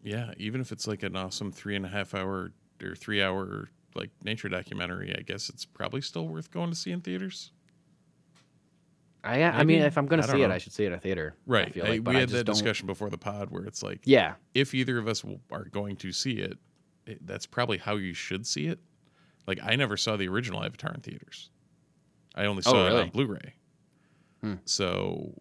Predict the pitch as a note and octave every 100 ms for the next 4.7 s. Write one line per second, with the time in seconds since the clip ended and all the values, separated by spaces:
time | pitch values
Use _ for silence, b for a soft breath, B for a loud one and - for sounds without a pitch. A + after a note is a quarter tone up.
0 | _ - G2+ G2+ G2 - F#2 F#2+ F#2 G2+
1 | G2 F#2+ B2 - - C#3 C#3+ C#3+ C3+ D#3+
2 | E3 - G2 F#2+ - F#2 G2 G#2 F2+ F#2
3 | G2 - G2+ G2+ F#2+ F2+ F2 G2+ - A2
4 | G2 G2 F2+ F2+ - - -